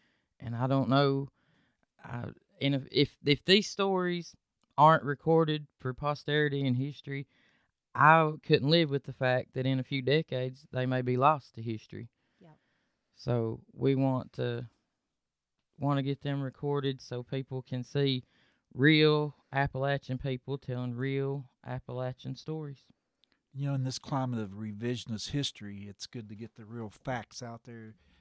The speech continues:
Speaker 3: as people remember them and knew them and the things that happened to them that they absolutely know is to be true and a fact without being rewrote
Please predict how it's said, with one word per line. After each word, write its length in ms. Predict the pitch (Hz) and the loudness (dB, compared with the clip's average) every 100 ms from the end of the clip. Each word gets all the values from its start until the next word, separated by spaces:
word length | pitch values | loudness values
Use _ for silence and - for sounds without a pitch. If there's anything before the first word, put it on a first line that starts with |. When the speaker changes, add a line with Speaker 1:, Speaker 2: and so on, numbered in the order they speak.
| _ | _
Speaker 3:
as 160 | 95 | -16
people 360 | - 156 131 104 | -8 -6 -6 -8
remember 600 | 107 110 113 120 120 110 | -8 -8 -4 -6 -6 -10
them 360 | 104 104 101 101 _ _ _ _ _ - - | -10 -10 -12 -18 _ _ _ _ _ -20 -20
and 200 | 110 110 120 | -16 -8 -4
knew 220 | 131 135 | -2 -4
them 440 | 110 95 98 101 _ 104 | -6 -12 -14 -18 _ -20
and 260 | 104 107 - | -16 -16 -18
the 80 | - | -20
things 260 | - 120 107 | -12 -10 -10
that 120 | 107 | -10
happened 340 | 110 113 101 | -10 -12 -16
to 140 | - 117 | -14 -12
them 280 | 110 110 107 | -10 -10 -10
that 160 | 92 - | -14 -18
they 180 | 98 101 - | -20 -20 -20
absolutely 520 | 107 - 131 107 110 | -20 -18 -16 -16 -12
know 500 | 113 135 170 65 69 _ _ _ | -10 -6 -8 -10 -16 _ _ _
is 120 | 101 _ | -20 _
to 60 | - | -18
be 140 | 104 98 | -16 -16
true 320 | - 113 95 90 | -14 -12 -10 -12
and 80 | |
a 60 | 87 | -16
fact 540 | - 110 95 - _ _ _ _ _ _ _ _ _ _ _ _ _ | -16 -16 -16 -18 _ _ _ _ _ _ _ _ _ _ _ _ _
without 380 | 117 120 117 123 | -10 -8 -8 -8
being 360 | 120 107 104 110 | -8 -6 -8 -6
rewrote 540 | 123 110 120 113 107 | -6 -4 -6 -6 -8